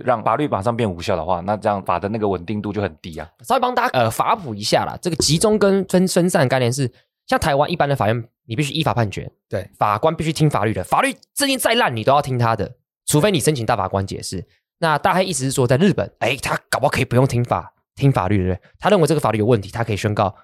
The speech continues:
Speaker 2: 个案上的违宪嘛，是这样的意思。
Speaker 1: 他就拒绝适用那个东西，
Speaker 2: 嗯。
Speaker 1: 但是他不能像台湾大法官一样，
Speaker 2: 嗯。
Speaker 1: 马上说他无效。
Speaker 2: 就无效，就
Speaker 1: 他只能单纯说“我不要用”，
Speaker 2: 都没有用。
Speaker 1: 但是他不能说他无效。
Speaker 2: OK。
Speaker 3: 不能命令国会。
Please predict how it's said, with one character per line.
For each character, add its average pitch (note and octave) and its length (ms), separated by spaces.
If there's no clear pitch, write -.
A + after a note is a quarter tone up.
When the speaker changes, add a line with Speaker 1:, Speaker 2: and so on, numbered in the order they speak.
Speaker 2:
个 D3 140
案 A2+ 100
上 G#2+ 140
的 F2+ 80
违 E2+ 140
宪 E2 180
嘛， - 60
是 A#2 80
这 A2+ 60
样 G2 80
的 F#2+ 60
意 F#2+ 60
思。 - 220
Speaker 1:
他 B2 80
就 A2 120
拒 C3 180
绝 G2 120
适 A2+ 180
用 G2+ 140
那 G2 60
个 F2+ 100
东 G#2 160
西， F2+ 140
Speaker 2:
嗯。 - 80
Speaker 1:
但 F3 100
是 E3+ 60
他 F3 120
不 E3+ 140
能 C3+ 100
像 D3+ 140
台 A#2+ 80
湾 A#2+ 80
大 B2+ 80
法 A2+ 60
官 A#2 200
一 G#2 80
样， A2 260
Speaker 2:
嗯。 G#2+ 40
Speaker 1:
马 F#2 140
上 A#2+ 180
说 A2 160
他 G#2+ 220
无 F#2+ 100
效。 F#2 160
Speaker 2:
就 E3 100
无 C#3 100
效， C3 240
就 F#3 100
Speaker 1:
他 F3 80
只 E3 100
能 C#3+ 60
单 D#3+ 200
纯 D3 140
说 D3+ 100
“我 C3 120
不 B2 100
要 B2+ 160
用”， B2 140
Speaker 2:
都 C#3 80
没 - 0
有 D#3 60
用。 - 0
Speaker 1:
但 - 0
是 D#3 160
他 C#3 80
不 - 80
能 A#2+ 120
说 A#2 120
他 A2 80
无 F2 140
效。 F#2+ 140
Speaker 2:
OK。 E2+ 60
Speaker 3:
不 G3 80
能 E3+ 120
命 F3+ 180
令 D#3+ 140
国 A#2+ 200
会。 A#2+ 300